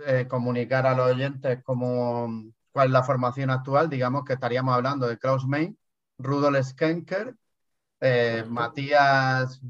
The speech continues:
Speaker 1: el
Speaker 2: Japs.
Speaker 1: otro guitarrista, Matías Japs.
Speaker 2: Japs o Japs, o
Speaker 1: Y
Speaker 2: como sea.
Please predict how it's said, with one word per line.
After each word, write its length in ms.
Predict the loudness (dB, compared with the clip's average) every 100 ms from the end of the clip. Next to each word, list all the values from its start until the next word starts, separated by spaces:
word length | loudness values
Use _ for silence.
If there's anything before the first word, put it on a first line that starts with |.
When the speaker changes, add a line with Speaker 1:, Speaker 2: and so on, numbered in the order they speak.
| -14 -18 _ -4
Speaker 1:
el 120 | -2 2
Speaker 2:
Japs. 180 | 0
Speaker 1:
otro 100 | 0
guitarrista, 520 | -2 2 2 2 -4 -2
Matías 380 | -2 0 -2
Japs. 380 | 2 0 0 -10 _ -20 -20 _
Speaker 2:
Japs 240 | -8 -8 -4
o 40 |
Japs, 340 | -2 -2 0 -2
o 40 |
Speaker 1:
Y 40 |
Speaker 2:
como 160 | -2 -4
sea. 220 | -4 -6